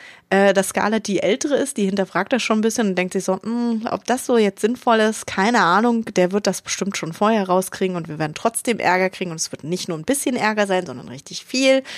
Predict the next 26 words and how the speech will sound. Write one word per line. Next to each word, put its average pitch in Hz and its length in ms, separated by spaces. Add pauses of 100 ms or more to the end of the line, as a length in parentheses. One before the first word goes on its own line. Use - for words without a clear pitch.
(300)
Ich - 140
weiß, 180 280
was 180 180
mein 165 160
Vater, 175 600
zu - 160
was 175 160
der 156 120
imstande 220 440
ist 190 260
und 180 140
so.“ 185 220 (500)
Ähm, 196 520
also 240 180
es 285 120
ist 294 100
so 277 80
ein 226 160
Wettrennen 214 420
so 202 120
ein 196 80
bisschen 196 260
gegen 175 220
die 180 120
Zeit 180 420
zu, 185 320